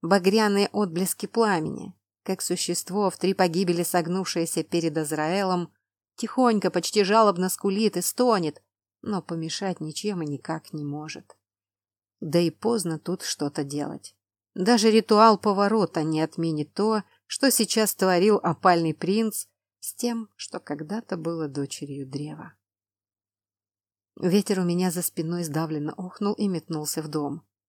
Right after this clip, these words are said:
Я услышала, как мальчишка взбежал по крыльцу, как хлопнула, закрываясь, входная дверь.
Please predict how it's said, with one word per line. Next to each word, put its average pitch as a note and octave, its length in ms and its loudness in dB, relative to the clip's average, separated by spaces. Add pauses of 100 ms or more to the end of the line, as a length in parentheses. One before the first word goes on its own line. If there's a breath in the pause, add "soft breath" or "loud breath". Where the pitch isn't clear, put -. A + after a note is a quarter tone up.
(180)
Я G3+ 180 2
услышала, A3 400 2
как G#3+ 180 0
мальчишка G3 460 2
взбежал F3+ 380 0
по F#3+ 120 -2
крыльцу, F#3+ 640 0 (200 soft breath)
как G3+ 200 2
хлопнула, A3+ 440 4
закрываясь, F#3 560 2
входная F3+ 380 2
дверь. E3+ 380 -2